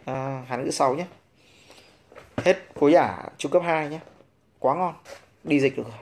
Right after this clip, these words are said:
Chả cần phải lăn tăn, chả biết sợ thằng nào là gì nữa. Ok. Anh vừa mới trả lời xong câu hỏi cuối cùng của bọn em.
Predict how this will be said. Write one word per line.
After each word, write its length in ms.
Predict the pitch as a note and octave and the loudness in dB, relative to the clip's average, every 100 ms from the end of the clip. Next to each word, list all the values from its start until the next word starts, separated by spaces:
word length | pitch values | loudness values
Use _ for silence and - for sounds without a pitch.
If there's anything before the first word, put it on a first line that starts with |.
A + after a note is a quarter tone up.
| - | -8
Chả 180 | A2+ | -6
cần 180 | A#2 B2+ | -2 -2
phải 80 | G#2 | -2
lăn 180 | G#2+ B2 | -2 0
tăn, 220 | C#3 B2+ | 0 -2
chả 200 | A2+ A#2+ | -2 0
biết 140 | D3 E3+ | 0 2
sợ 140 | - A2+ | 2 0
thằng 80 | |
nào 200 | A2+ G#2 | -2 -6
là 100 | G#2 | -6
gì 180 | G#2+ G#2+ | -8 -8
nữa. 120 | G#2+ B2 - _ | -10 -16 -20 _
Ok. 240 | - F3 F3+ - _ _ _ _ _ _ _ | 0 0 0 -10 _ _ _ _ _ _ _
Anh 220 | - D#3+ | -2 2
vừa 160 | D3 C3 | 6 6
mới 100 | C3+ | 4
trả 160 | - | 0
lời 200 | A#2 A#2 | 0 0
xong 260 | A#2 D3 C#3+ | 0 -2 -2
câu 140 | - D3 | 0 0
hỏi 140 | B2+ A2 | 0 -2
cuối 120 | B2+ | 4
cùng 240 | F#3 C3 | 4 4
của 100 | A2 | -2
bọn 120 | A2+ | -2
em. 180 | B2+ C#3 | -2 -2